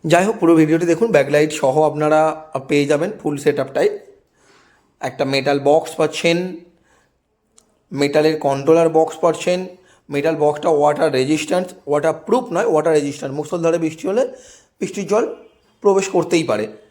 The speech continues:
কিন্তু নরমালি বৃষ্টি হলে কোনো সমস্যা হওয়ার কথা নয় এখানে। আহ, যারা বেন্টিং স্ট্রিটে আসবেন, আহ, বেন্টিং স্ট্রিটের অ্যাড্রেসটা আমি আরও একবার রিপিট করছি, টেন by ওয়ান এ গ্র্যান্ড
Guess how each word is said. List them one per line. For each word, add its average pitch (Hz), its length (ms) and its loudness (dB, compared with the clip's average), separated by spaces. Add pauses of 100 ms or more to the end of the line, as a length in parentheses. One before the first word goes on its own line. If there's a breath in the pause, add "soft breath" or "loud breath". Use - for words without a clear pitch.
(340 soft breath)
কিন্তু 160 320 -2
নরমালি 175 500 0
বৃষ্টি 202 300 -4
হলে 185 200 -2 (200)
কোনো 165 180 0
সমস্যা 151 640 -2 (160)
হওয়ার 143 320 0
কথা 151 220 -2
নয় 147 240 0
এখানে। 127 320 -6 (1800 loud breath)
আহ, 123 280 -2
যারা 175 520 2 (280)
বেন্টিং 156 380 0
স্ট্রিটে 175 280 -2
আসবেন, 180 460 0
আহ, 127 220 -6
বেন্টিং 147 220 -2
স্ট্রিটের 160 200 -2
অ্যাড্রেসটা 147 300 -2
আমি 160 120 0
আরও 151 200 2
একবার 156 280 2
রিপিট 151 240 -4
করছি, 160 300 -2 (140)
টেন 196 240 2
by 180 240 4 (160)
ওয়ান 160 300 -2
এ 165 140 -4 (280)
গ্র্যান্ড 185 500 0